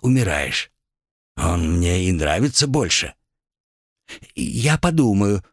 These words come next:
заверил его Максим Максимович. «Поверьте, вы останетесь довольны». И закашлялся, поняв, насколько двусмысленно прозвучало его высказывание.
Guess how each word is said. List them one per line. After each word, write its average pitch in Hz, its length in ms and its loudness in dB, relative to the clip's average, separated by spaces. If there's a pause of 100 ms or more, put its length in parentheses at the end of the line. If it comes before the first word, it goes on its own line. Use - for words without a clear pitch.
(220)
заверил 82 460 0
его 78 260 0
Максим 95 380 0
Максимович. 73 720 -4 (500)
«Поверьте, 127 720 0 (100)
вы 127 380 4
останетесь 135 840 0
довольны». 127 580 -2 (880)
И 117 120 2
закашлялся, 76 880 -2 (220)
поняв, 82 360 0
насколько 90 420 -2
двусмысленно 104 760 0
прозвучало 92 640 -2
его 78 320 0
высказывание. 73 920 -4